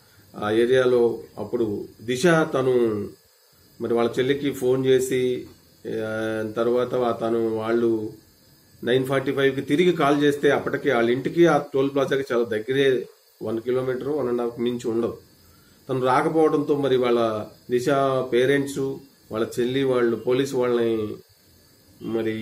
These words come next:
ఇదైన తర్వాత వాళ్ళు వ్యవహరించిన విధానం, ఆ మరుసటి రోజు అదంతా కూడా పెద్ద, ఆ, ప్రజా, ప్రజా ఆగ్రహం, ప్రజల ఇదంతా కూడా పోలీసుల మీదకే వెళ్ళింది. So, ఎన్‌కౌంటర్ తర్వాత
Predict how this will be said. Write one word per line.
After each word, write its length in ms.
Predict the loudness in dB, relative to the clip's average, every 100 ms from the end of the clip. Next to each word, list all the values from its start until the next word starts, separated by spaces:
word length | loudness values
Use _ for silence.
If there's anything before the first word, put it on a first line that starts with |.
| 0
ఇదైన 280 | 4 4 4
తర్వాత 460 | 0 0 0 0
వాళ్ళు 460 | 0 2 2 2 2 -2 -6 -10 -16 _ _ -20 -20 -20 _ -20 _ -4
వ్యవహరించిన 540 | -2 2 2 0 2
విధానం, 560 | 2 4 4 4 2 -2 -4 -4
ఆ 80 |
మరుసటి 420 | -2 -2 -2 -2 0
రోజు 240 | 0 0
అదంతా 280 | 0 -2 -4
కూడా 180 | -4 -2
పెద్ద, 280 | -4 0 0 0 -2 -12 _ -12
ఆ, 420 | -8 -6 -6 -6 -4
ప్రజా, 360 | 0 2 2
ప్రజా 320 | 2 2 2 2 2 2 2 2 -2 -4
ఆగ్రహం, 320 | -4 -4 -6
ప్రజల 340 | -4 -2 0
ఇదంతా 420 | 0 0 0 -2 -2
కూడా 180 | -2
పోలీసుల 380 | -2 -2 -2 -4
మీదకే 280 | -6 -4 -2
వెళ్ళింది. 320 | -2 -4 -12 -20 _ _ _ _ -20 -20 -20 -20 -20 -8 2
So, 240 | 4 6
ఎన్‌కౌంటర్ 540 | 6 6 6 6 4 4
తర్వాత 720 | 4 4 2 2 2 2